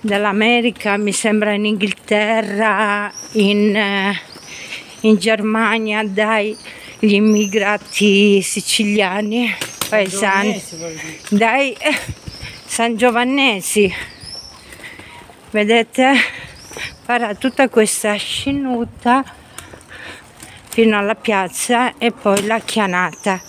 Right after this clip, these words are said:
Speaker 1: in siciliano. Comunque poi vi farò sapere la domenica che verrà fatta questa festa. Ok,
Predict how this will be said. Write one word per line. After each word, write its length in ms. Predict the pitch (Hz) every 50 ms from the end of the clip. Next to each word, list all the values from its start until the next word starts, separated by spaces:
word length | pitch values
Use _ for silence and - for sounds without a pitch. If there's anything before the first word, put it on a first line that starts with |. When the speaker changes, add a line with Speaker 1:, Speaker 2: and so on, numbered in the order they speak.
| - - - - - - - - -
Speaker 1:
in 140 | - 185 190
siciliano. 1200 | 185 - - - 190 - - - 202 190 202 202 185 170 180 180 185 180 196 208 196 190 - - - - - - - - - - - - - - - - - - -
Comunque 360 | - 254 262 262 - - 220
poi 200 | - - 269 285
vi 120 | 269 311 269
farò 300 | - 277 240 214 214 208
sapere 760 | - - 247 220 220 - 226 220 220 220 226 220 233 240 196
la 140 | 208 208 208
domenica 600 | 185 214 214 233 240 233 240 233 233 - 220 190
che 160 | - - 196
verrà 240 | 190 196 202 202 202
fatta 400 | - - 196 196 - - 202 196
questa 360 | - 202 - - - 220 202
festa. 680 | - - - 202 175 170 - - - - 208 233 240 214 - - - - - - - 165 - - - - - 160 156 - - - - - - - - - - - - - - - - - - - - - - - - - 131 131 - - - - - - - - - - - - - - - - - - - - - -
Ok, 840 | 185 185 196 - - - 214 190 170 180 180 180 190 220 247 285 254